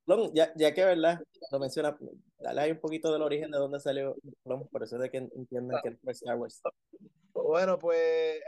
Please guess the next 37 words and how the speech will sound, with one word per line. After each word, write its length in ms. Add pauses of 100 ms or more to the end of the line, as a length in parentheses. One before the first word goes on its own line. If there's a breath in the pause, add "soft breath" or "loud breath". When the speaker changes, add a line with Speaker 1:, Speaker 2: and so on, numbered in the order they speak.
(140)
Speaker 2:
a 60
mí 240
me 160
dicen 320
clon, 520
eh, 380
por 140
una 180
agrupación 520
de, 220
de 140
los 140
Boy 180
Scouts 340
que 300
compartimos, 600
de 200
hecho, 180
los 500
cuatro, 360 (480)
dentro 240
del 120
campamento 560
Oaxaca, 800
y 600 (1080)
ya 180
llevo 840 (220)
veinte 320
años 400 (120)
que, 360
<laughs> 140
que 100
me 100
conocen 500
por 160
ese 180
apodo, 500